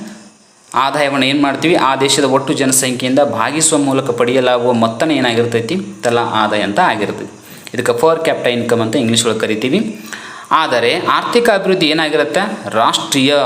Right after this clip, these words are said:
ಉತ್ಪನ್ನದ ಪ್ರಮಾಣದ ಆಧಾರದ ಮೇಲೆ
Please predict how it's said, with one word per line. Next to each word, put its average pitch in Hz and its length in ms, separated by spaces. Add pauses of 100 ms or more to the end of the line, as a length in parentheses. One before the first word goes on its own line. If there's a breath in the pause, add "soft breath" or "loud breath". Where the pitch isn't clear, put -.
(280)
ಉತ್ಪನ್ನದ 170 600
ಪ್ರಮಾಣದ 165 540
ಆಧಾರದ 131 600
ಮೇಲೆ 127 600